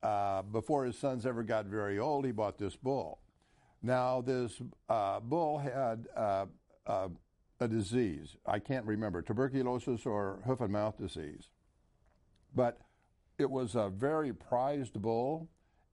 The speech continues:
and, uh, when he brought it home, he had a party.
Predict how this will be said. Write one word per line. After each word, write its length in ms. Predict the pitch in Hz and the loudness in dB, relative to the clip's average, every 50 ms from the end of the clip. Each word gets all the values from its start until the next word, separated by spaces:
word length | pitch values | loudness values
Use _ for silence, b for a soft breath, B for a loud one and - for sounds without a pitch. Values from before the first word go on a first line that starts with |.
| - | -2
and, 540 | 123 117 117 117 117 110 113 117 113 110 113 - - - - | 0 2 4 4 4 2 2 0 0 -2 -4 -6 -8 -4 0
uh, 380 | 104 104 101 101 98 95 98 | 2 2 4 4 2 2 2
when 280 | 104 110 120 127 120 113 | 0 0 0 0 0 0
he 280 | 110 110 110 110 107 | 0 2 2 2 0
brought 460 | 107 - - 101 101 120 123 123 131 120 | -2 -4 -6 -4 0 2 2 2 2 0
it 140 | 101 87 | -2 -4
home, 760 | 85 - - - 190 202 180 135 110 98 92 92 98 107 110 - b b b b b b b - | -6 -10 -6 -2 0 0 2 2 0 0 -2 -2 -4 -4 -6 -8 b b b b b b b 2
he 140 | 131 131 123 | 4 4 6
had 180 | 127 123 117 | 6 4 2
a 80 | 107 90 | 2 0
party. 600 | - - - - 185 180 135 98 82 73 65 - | -2 -2 -2 0 0 0 0 -2 -4 -6 -8 -12